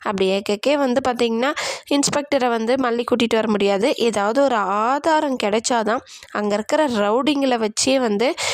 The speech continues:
அந்த இன்ஸ்பெக்டர் கிட்ட பேசி, "இவங்க ஏதாவது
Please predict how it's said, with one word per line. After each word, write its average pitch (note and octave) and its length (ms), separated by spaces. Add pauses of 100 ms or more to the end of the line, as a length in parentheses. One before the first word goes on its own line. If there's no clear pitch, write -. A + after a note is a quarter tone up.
(180)
அந்த A#3 200
இன்ஸ்பெக்டர் C4 480
கிட்ட A3 200
பேசி, A#3 460
"இவங்க A#3 380
ஏதாவது A3+ 400